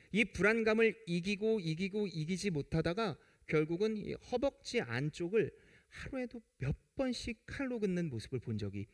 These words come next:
있습니다. 그래야 사는 것처럼 느껴지고 불안감이 없어진다고 하더라고요. 이런 일들이 사람들에게 모두 다 있습니다. 죄로 오염된 인간은 그 불안감을 이기지 못하고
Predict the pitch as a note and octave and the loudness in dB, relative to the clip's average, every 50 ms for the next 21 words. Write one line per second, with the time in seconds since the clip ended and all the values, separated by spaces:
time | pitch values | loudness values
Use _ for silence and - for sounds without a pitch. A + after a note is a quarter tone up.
0 | _ _ - A#2+ - - G#2 F#2+ F#2+ - - - _ _ _ _ _ _ _ - | _ _ -6 -6 -6 -4 -6 -8 -8 -10 -14 -16 _ _ _ _ _ _ _ -16
1 | _ - - D3 C3 C3+ C3 D#3 F3+ D3 D#2+ - _ _ _ _ _ - - - | _ 0 2 4 4 4 2 2 0 -2 -4 -8 _ _ _ _ _ -10 -6 -4
2 | - - C4+ C4 C4 B3+ A#3+ A3+ G#3 - - F#3 F3+ F3 F3 F3 E3+ - - C#3 | -2 -2 0 0 0 -2 -2 -4 -4 -4 -4 -4 -2 -2 -2 -4 -6 -8 -4 -2
3 | D#3 D3+ - - D#3 C3+ C#3 C#3+ D#3+ D#3+ E3+ - _ _ _ _ _ _ _ - | -2 -2 0 0 0 0 -2 -4 -6 -6 -6 -6 _ _ _ _ _ _ _ -6
4 | - - C#3 D3+ D3 C#3 B2+ A#2+ G#2 A2 C3 D3+ D#3 - _ _ _ _ _ A2 | -2 0 0 2 2 0 0 0 0 0 0 -2 -2 -6 _ _ _ _ _ -10
5 | - - - A2 - - G2+ F2+ F#2 F#2 - F#2 F2+ - _ _ _ _ _ E3 | -6 -4 -4 -4 -2 -4 -4 -4 -4 -6 -6 -10 -12 -12 _ _ _ _ _ -2
6 | C#3 C#3 A2+ F2+ - - _ _ _ _ _ _ _ _ _ _ _ _ _ _ | -2 -2 -2 -4 -10 -14 _ _ _ _ _ _ _ _ _ _ _ _ _ _
7 | _ _ _ _ _ _ _ _ _ _ _ _ _ _ _ _ - D#3 D#3+ F#3+ | _ _ _ _ _ _ _ _ _ _ _ _ _ _ _ _ 2 6 6 6
8 | G#3+ A3 F3 C#3+ C3+ C#3 D#3 F#3 F3 B2+ G#2+ - C#3+ - _ _ _ _ _ _ | 8 6 6 6 6 6 4 4 4 0 -2 -6 -10 -18 _ _ _ _ _ _
9 | - - G#3 A3+ A#3 A#3+ A#3+ A#3 G#3+ A3 G#3 F3+ D3+ F3+ G3 F#3 C3 - - C3+ | -2 0 2 4 4 4 4 6 6 8 6 8 6 4 4 4 2 -2 -4 -10
10 | - _ - _ - C#3 D#3 E3+ G3+ G#3 B3 A#3+ G#3 C#3+ - - A2+ F#2+ B1 G#1 | -14 _ -8 _ 2 2 4 4 4 4 6 6 6 4 2 -2 -6 -6 -8 -8
11 | - _ _ - _ _ _ _ _ _ _ _ _ _ _ _ _ _ _ _ | -14 _ _ -20 _ _ _ _ _ _ _ _ _ _ _ _ _ _ _ _
12 | - - D3+ E3+ E3+ F#3 G#3+ A3+ G#3 G3+ G#3+ G#3+ G#3+ G#3 A#3 A3+ G3 F3 F#3 F3+ | -10 0 6 6 8 10 10 10 10 10 8 8 8 8 8 8 8 8 8 8
13 | G3+ G#3+ A3+ G#3+ E3 D3 - G3 G3+ - - E3+ G3 G#3+ A3+ G#3 A3+ A3+ A3+ F#3+ | 8 8 8 6 4 6 6 6 4 6 4 4 4 6 6 6 6 8 8 6
14 | F3+ E3 G3 F#3 G3+ F3 D#3+ - F3+ F3 F3 G3+ G3 D3+ A#2 | 6 6 4 4 4 2 4 4 4 4 6 4 4 4 2